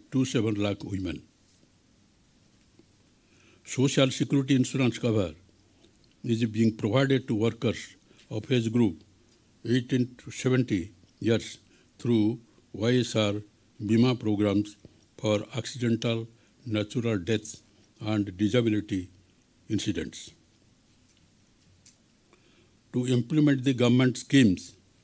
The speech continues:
designed for B Cs, fifty-six new B C corporations are established, covering the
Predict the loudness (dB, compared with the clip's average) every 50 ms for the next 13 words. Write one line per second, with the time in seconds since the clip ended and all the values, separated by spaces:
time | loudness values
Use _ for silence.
0 | _ _ _ _ -20 _ _ -2 -2 2 4 6 6 6 6 6 4 2 0 0
1 | 2 2 2 0 -4 -10 _ _ _ _ -20 _ _ _ _ _ _ _ _ _
2 | _ _ _ _ _ -8 -2 -2 0 0 2 2 2 2 2 -2 -8 -16 -20 _
3 | _ -10 -8 -8 -4 -4 -4 -4 -2 -2 -2 -4 -4 -4 -10 -18 -20 _ _ _
4 | _ _ _ 0 2 2 2 2 0 0 -2 -2 -2 -2 -2 -2 -2 -2 -4 -6
5 | -6 -4 -2 0 2 2 2 2 0 0 0 -2 -8 -14 -20 -20 _ _ _ _
6 | _ -6 -4 -2 -2 -2 0 0 0 0 0 0 -2 -2 -4 -10 -18 _ _ -20
7 | _ _ _ -6 -4 -2 0 2 2 2 2 2 4 4 4 2 2 -2